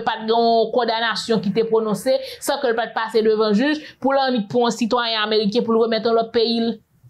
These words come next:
Yo konnen l pa ta fasil. Au final, ki sa ki fèt? Apre an pil to la li to, monte desann, pawòl an pil, voye papye, papye ale, papye tounen, Sami Randal li retounen bak Etazini. Li retounen jounen jodi, èske Sami Randal,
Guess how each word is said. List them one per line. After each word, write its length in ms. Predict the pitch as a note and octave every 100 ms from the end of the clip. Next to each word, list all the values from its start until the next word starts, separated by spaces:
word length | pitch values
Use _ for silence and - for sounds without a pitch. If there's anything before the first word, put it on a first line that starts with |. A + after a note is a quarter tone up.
| _ _ - - - - -
Yo 140 | B3 D4+
konnen 320 | D#4+ D4+ F4
l 20 | F4+
pa 140 | F4
ta 80 | E4 D#4+
fasil. 460 | F#4 F4 G#4 F#4+ B3 - -
Au 140 | D#4+ E4
final, 320 | F4 D#4+ C#4+
ki 80 | D4
sa 140 | D4 A#3+
ki 140 | A#3 G3+
fèt? 220 | G#3 - - -
Apre 320 | B3+ C#4 D4
an 220 | D4 C#4+
pil 180 | C4 B3 G#3
to 80 |
la 220 | B3+ A#3+ A#3+
li 140 | A#3+ G3
to, 140 | - C4+ B3+
monte 300 | A#3+ A#3 A#3+ A#3+
desann, 600 | A#3+ A3+ - C4 C4 B3+
pawòl 360 | B3 A3+ B3+ B3+
an 140 | A#3 A#3+
pil, 160 | B3
voye 240 | A#3 A#3+ A3+
papye, 400 | A#3+ A3+ A3+ A#3
papye 300 | A3+ A3 A#3+ A#3
ale, 160 | A3+ A3
papye 260 | A3 A3+
tounen, 240 | G#3+ A#3 C#4 C#4+ -
Sami 320 | - B3 B3 B3
Randal 400 | A#3+ A3+ D#4+ A4+ A4
li 100 | G#4+
retounen 640 | G#4+ G#4 G#4+ G4 F4+ E4
bak 240 | E4+ B4 G#4
Etazini. 760 | G4+ F#4+ F4 G4+ G#4+ C#5+ C5 G3+ - - - - F3 F3 - - - A#3
Li 80 | E4
retounen 480 | G4 G4 G#4 G4+ E4
jounen 240 | E4+ D4+
jodi, 240 | D4 C4+
èske 240 | C4+ C4 C4+
Sami 240 | C4 B3
Randal, 640 | A#3+ A3+ G#3+ B3 A#3 G#3+